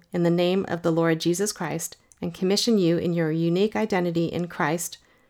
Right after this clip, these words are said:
journey of hope in the Holy Spirit, and call of God the Father."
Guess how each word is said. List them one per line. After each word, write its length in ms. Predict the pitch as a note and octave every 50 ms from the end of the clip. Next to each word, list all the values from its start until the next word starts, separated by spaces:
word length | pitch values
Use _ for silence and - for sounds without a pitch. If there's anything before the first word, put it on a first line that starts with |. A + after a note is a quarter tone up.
| _ _ _ -
journey 280 | F3 F#3 G#3 A#3 A#3+
of 100 | B3 A#3+
hope 220 | - G#3+ G#3+ G#3+ -
in 120 | F#3+ F#3+
the 100 | F#3+ F3
Holy 260 | E3+ F#3 F3 G3 G#3
Spirit, 500 | G#3 - - - E3 D3 C#3+ D#3+ - - _ _ _ _ _ _ _ -
and 160 | E3+ E3 E3
call 380 | - - F#3+ F#3 F#3 G3 - -
of 120 | F#3 E3
God 220 | - D#3 D3+ D3+
the 60 | D#3+ E3
Father." 480 | - D3 D3 D3 - C3 C3 C#3+ -